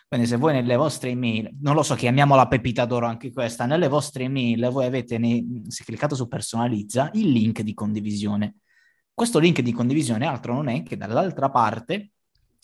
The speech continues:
se c'è qualcuno a cui state invitando a condividere quelle mail, piuttosto che condividere quel prodotto, magari c'è un pro-, un programma di referral, qualunque sia il motivo per cui state spingendo questo passaparola, questa condivisione,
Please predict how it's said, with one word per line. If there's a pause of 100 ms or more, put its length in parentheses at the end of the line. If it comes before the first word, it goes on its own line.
se
c'è
qualcuno
a
cui
state
invitando
a
condividere
quelle
mail,
piuttosto
che
condividere
quel
prodotto,
magari
c'è
un
pro-,
un
programma
di
referral,
qualunque
sia
il
motivo
per
cui (120)
state
spingendo
questo
passaparola,
questa
condivisione,